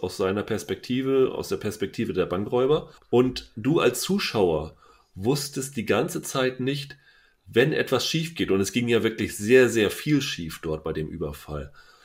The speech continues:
ist das jetzt etwas, was der Professor einkalkuliert hatte, was Teil seines Plans ist, oder ist das tatsächlich etwas, womit er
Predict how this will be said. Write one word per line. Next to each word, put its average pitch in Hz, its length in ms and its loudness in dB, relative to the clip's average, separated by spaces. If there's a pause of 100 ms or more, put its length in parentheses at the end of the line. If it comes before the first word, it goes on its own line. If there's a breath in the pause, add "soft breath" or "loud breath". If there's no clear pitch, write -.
(240 soft breath)
ist 143 320 0
das 156 180 0
jetzt 139 320 -2
etwas, 123 560 -2 (320)
was 107 240 0
der 110 140 -4
Professor 104 1000 -4 (520)
einkalkuliert 143 1000 -2
hatte, 147 340 -2
was - 240 -6
Teil 151 360 2
seines 92 340 -2
Plans 85 440 -4
ist, - 360 -6 (200 soft breath)
oder 147 320 4
ist - 160 -2
das 135 140 -2
tatsächlich - 640 -2
etwas, 104 360 -2
womit 113 300 0
er 107 260 2